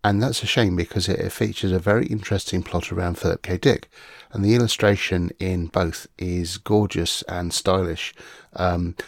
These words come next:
J H Williams the third did issues one to six, and Daniel Zissel, I hope I've pronounced that right, did seven to eight. I, I know that the, uh,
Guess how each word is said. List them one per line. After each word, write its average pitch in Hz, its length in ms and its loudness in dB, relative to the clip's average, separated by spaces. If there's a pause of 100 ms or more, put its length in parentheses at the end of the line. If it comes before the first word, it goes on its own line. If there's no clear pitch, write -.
(120)
J 110 220 4
H - 180 -4
Williams 92 400 4
the - 80 -10
third 95 560 0
did 87 360 -4
issues 85 380 -4
one 92 300 -2
to - 100 -8
six, - 460 -4
and 82 240 -4 (360)
Daniel 98 420 4
Zissel, 95 580 2
I 87 160 -10 (140)
hope 110 200 -2
I've 80 140 -4
pronounced - 380 -6
that - 180 -4
right, 156 320 -4 (200)
did 92 200 -2
seven 82 320 0
to 85 200 -6
eight. 87 240 -6
I, - 120 -4
I - 160 0
know 117 220 6
that - 320 -2
the, 92 360 2 (540)
uh, 80 240 0